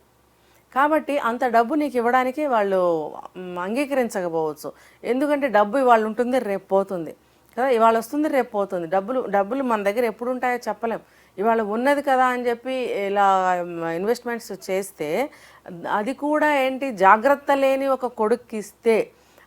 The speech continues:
అతను ఇన్వెస్ట్‌మెంట్ చేస్తే వస్తాయా, పోతాయా తెలీదు.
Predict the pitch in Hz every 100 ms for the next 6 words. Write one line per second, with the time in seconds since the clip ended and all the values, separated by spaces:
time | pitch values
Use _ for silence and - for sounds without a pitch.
0 | - 208 269 262 233 220 262 - 269 233
1 | 233 220 - 277 294 - 175 180 - 269
2 | 302 349 254 247 226 170 - _ _ _
3 | _ - 233 247 175